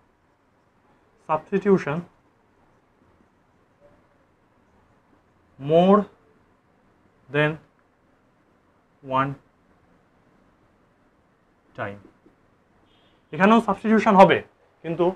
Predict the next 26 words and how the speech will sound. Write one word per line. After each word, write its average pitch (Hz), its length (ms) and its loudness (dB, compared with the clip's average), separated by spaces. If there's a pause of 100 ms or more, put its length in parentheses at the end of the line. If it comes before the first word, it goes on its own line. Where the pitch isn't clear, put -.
(320)
একবারের 175 420 4
বেশি 131 240 -4
হবে। 104 160 -8 (460)
যেমন 180 240 2
তোমরা 202 240 8
দেখেছো 208 260 8
এরকম 185 200 8 (100)
অঙ্ক, 151 120 2 (1200)
একটা 170 240 2 (880)
ধরো 160 240 8
একটা, 180 200 4 (720)
আহ, 117 340 -2 (160)
পাত্র 147 200 0 (160)
আছে, 202 180 0 (440)
পাত্রের 175 360 0
মধ্যে 185 220 2
কি 190 80 0 (100)
আছে? 185 140 -10 (460)
জল 143 220 8
আছে। - 140 -12 (380)
তুমি 185 180 -2
কি 196 140 8
করলে? 208 240 8
ওই 180 100 12
জল 170 160 10
থেকে 190 120 4